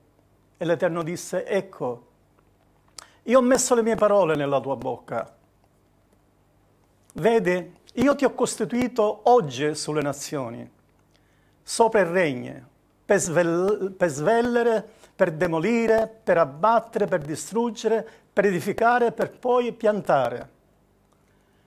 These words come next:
Cari fratelli, qui vediamo un fatto analogo,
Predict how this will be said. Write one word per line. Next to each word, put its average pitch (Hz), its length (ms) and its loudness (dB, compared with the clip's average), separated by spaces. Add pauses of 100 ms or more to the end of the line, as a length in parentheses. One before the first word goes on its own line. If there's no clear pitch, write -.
(840)
Cari 277 220 6
fratelli, 226 520 6
qui 233 300 4
vediamo 220 500 4
un 214 140 2
fatto 233 520 2
analogo, 160 960 2